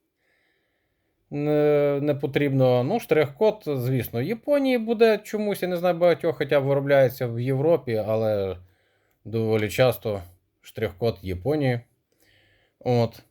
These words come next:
Зразу видно в віконечку, що касета паяна. Немає гвинтиків, гвинтиків. Так що ось така сьогодні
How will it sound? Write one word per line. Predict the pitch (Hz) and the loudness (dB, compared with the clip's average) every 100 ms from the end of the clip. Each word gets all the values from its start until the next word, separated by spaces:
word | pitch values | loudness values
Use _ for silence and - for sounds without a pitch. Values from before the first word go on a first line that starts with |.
| _ | _
Зразу | 101 127 165 135 139 | -6 2 4 4 2
видно | 139 127 123 | 2 2 0
в | 113 | 0
віконечку, | 135 135 170 127 - 98 | -4 -2 -2 -2 -6 -10
що | - 110 107 92 _ _ | -6 -4 -4 -8 _ _
касета | - 113 196 196 | -8 0 0 0
паяна. | 107 110 110 101 101 92 92 90 _ _ _ _ _ _ _ - | -2 0 0 0 -2 -8 -14 -16 _ _ _ _ _ _ _ -12
Немає | 101 110 151 135 | -6 -2 0 0
гвинтиків, | - 104 95 92 101 92 90 _ _ _ _ - | -2 -6 -6 -8 -8 -10 -12 _ _ _ _ -12
гвинтиків. | 98 95 90 98 90 | -10 -8 -8 -8 -6
Так | 117 117 | -6 -4
що | - 165 165 _ _ _ _ _ _ _ - _ | -2 -2 -2 _ _ _ _ _ _ _ -20 _
ось | - 131 | -4 -4
така | - 131 - 185 | 0 -2 4 2
сьогодні | 190 - 143 156 160 151 156 | 4 0 2 4 4 2 0